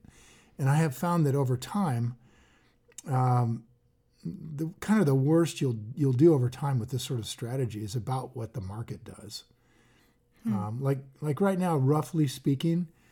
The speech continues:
Speaker 1: we're about half in cash, and we're holding even with the Dow. So it's <laughs> like,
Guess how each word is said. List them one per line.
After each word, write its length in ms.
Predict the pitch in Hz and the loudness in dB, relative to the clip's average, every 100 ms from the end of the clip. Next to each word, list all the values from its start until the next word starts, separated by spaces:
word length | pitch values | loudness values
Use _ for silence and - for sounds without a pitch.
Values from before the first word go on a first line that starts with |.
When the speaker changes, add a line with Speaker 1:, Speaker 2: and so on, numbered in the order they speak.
| _ _ _ _ _ _ - | _ _ _ _ _ _ -2
Speaker 1:
we're 100 | 170 | 2
about 280 | 156 127 120 | 4 2 -2
half 480 | - 135 139 139 160 | -4 0 2 2 -2
in 100 | 147 | -4
cash, 560 | 135 123 151 160 - - _ _ _ _ _ _ | -2 -2 -2 -8 -16 -20 _ _ _ _ _ _
and 720 | 131 127 127 123 123 120 127 135 | 0 2 4 4 4 4 2 4
we're 140 | 131 | 4
holding 400 | 123 147 135 127 | 2 2 4 6
even 280 | 127 123 113 | 6 4 0
with 180 | 113 - | -4 -8
the 60 | |
Dow. 360 | 92 104 90 98 - _ _ _ _ - - - _ _ _ _ _ _ | -10 -10 -14 -18 -20 _ _ _ _ -20 -20 -20 _ _ _ _ _ _
So 220 | - 170 156 | -2 4 4
it's 200 | 131 - | 4 0
<laughs> 0 | |
like, 160 | 185 | 0